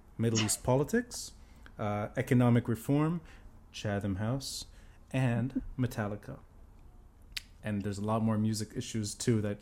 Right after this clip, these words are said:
I think they, you can't be that into metal and also be, uh, uh, impatient. I think you have to have patience to, to really enjoy that kind of aggressive music. So anyway, we're gonna get into all of this.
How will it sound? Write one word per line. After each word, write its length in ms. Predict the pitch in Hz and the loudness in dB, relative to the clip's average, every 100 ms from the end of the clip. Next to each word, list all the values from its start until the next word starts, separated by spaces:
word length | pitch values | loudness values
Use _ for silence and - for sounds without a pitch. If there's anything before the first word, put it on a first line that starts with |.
| - | -6
I 60 | 113 | -6
think 340 | - 123 120 | 0 0 2
they, 240 | 120 123 - 180 - - - - - - | 2 4 2 -6 -16 -20 -18 -16 -10 -4
you 100 | 135 | 2
can't 280 | 196 226 | 4 4
be 120 | 160 147 | 4 2
that 360 | 117 135 - - | 4 2 2 4
into 280 | 139 - | 4 6
metal 480 | 117 117 131 151 156 - | 4 4 4 4 2 2
and 140 | 123 | 2
also 340 | 131 135 131 | 4 4 2
be, 440 | 117 120 120 117 113 | 2 2 4 4 4
uh, 280 | 110 107 104 - - - - 113 | 4 2 -2 -8 -20 -20 -10 -4
uh, 440 | 107 107 104 107 - | -2 0 -2 -2 4
impatient. 680 | 127 123 120 110 - - - | 4 6 0 0 -6 -10 -8
I 60 | |
think 240 | 120 123 120 | -2 -2 0
you 60 | |
have 120 | 110 - | -4 0
to 80 | |
have 160 | 110 - | -2 -2
patience 460 | - 110 - 110 - | -2 -2 -2 -6 -4
to, 360 | - 113 240 - | -4 -4 -4 -2
to 140 | 117 | 0
really 240 | 113 120 113 | 2 2 4
enjoy 380 | 113 110 110 107 | 2 2 0 0
that 200 | 110 - | -2 -2
kind 200 | 117 113 | 0 0
of 100 | 113 | -2
aggressive 460 | 107 107 - 110 | -6 -4 -4 -6
music. 340 | 110 127 - - | -6 -6 -12 -6
So 160 | 190 | 0
anyway, 220 | 190 120 | 2 2
we're 80 | 120 | 4
gonna 140 | 139 139 | 2 4
get 140 | 139 | 4
into 160 | 123 117 | 4 2
all 200 | 101 107 | 0 -4
of 100 | - | -8
this. 320 | - - | -10 -10